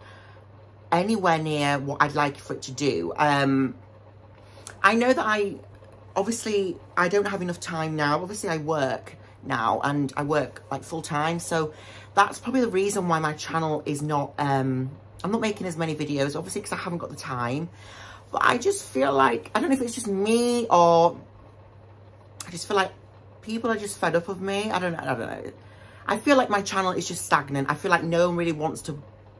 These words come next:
I don't know. My, my last two videos, the views are just appalling. Like, you know, when,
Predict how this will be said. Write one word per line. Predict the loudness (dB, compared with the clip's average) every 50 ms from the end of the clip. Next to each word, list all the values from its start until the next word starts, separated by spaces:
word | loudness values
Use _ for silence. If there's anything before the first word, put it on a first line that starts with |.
| -12 -6 -4
I | -2
don't | 0 0
know. | 0 0 0 -4 0
My, | 0 0 0
my | 0 0 0 0
last | 2 0 -2 -2 -4 -6
two | -4 -4 -2
videos, | -4 -2 0 2 2 2 2 2 0 -2 -4
the | -4
views | -4 -2 -2 -2 -2 -4
are | -6
just | -10 -10 -10 -10 -14 -18 -20 -20 -18 -12 -10 -10
appalling. | -10 -8 -2 2 4 4 6 6 4 4 4 4 4 2 0 -4 -6 -10 -18 -20 -20 -16 -6 0
Like, | 4 4 4 4 2 -2 -4
you | -2
know, | 0 2 2
when, | 4 4 2 0 0 -6 -6